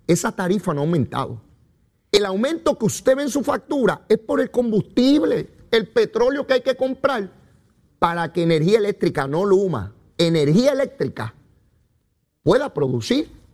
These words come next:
electricidad que va por los cables que sí son responsabilidad de Luma para llegar a su casa. Esto se explica para que usted escucha a muchos políticos diciendo,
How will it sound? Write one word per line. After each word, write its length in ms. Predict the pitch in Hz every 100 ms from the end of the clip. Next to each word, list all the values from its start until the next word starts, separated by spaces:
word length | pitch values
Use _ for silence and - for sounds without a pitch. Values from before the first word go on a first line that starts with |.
| _ _ _ _ -
electricidad 720 | 123 - 123 - 120 139 - _ _
que 120 | - 131
va 180 | 139
por 140 | - 233
los 140 | 240
cables 420 | - 302 247 214
que 200 | - 156
sí 220 | 135 269 262
son 180 | 254
responsabilidad 580 | 254 254 240 254 240 254
de 60 | 254
Luma 260 | 285 269
para 140 | - 151
llegar 240 | 139 135
a 40 | 160
su 140 | 202
casa. 260 | 127 117 - _ _ _ _ _ _ _ _ _ _ _ _ _ _ _ _ _ _ _ _ _ -
Esto 280 | 196 - 262
se 140 | 220
explica 600 | - - 220 185 - 120 - -
para 220 | 151 131
que 80 | 147
usted 220 | - 220
escucha 460 | 254 247 247 202 -
a 100 | 147
muchos 300 | 147 196 226
políticos 420 | - 190 190 196
diciendo, 280 | 175 202 180